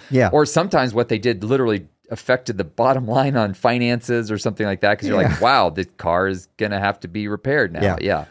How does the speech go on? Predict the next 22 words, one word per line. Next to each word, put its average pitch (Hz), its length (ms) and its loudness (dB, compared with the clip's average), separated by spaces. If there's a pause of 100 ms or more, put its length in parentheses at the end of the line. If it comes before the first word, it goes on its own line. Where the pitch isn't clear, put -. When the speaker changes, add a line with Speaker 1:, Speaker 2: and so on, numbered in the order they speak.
Speaker 1:
Well, 151 260 4
and 117 220 2
when 110 260 2
they're 123 260 4
at 98 160 -2
that 110 240 0
level, 87 320 0
they 95 220 0
need 95 220 -2
to 95 60 -10
be 87 120 -2
the 82 100 -2
ones 85 220 -2
suffering 87 360 -2
the 78 60 -6
consequences - 680 -4
of 85 140 -4
it. - 160 -10
They 92 300 0
need 101 200 2
to, 90 100 2
Speaker 2:
Mm. 80 80 -8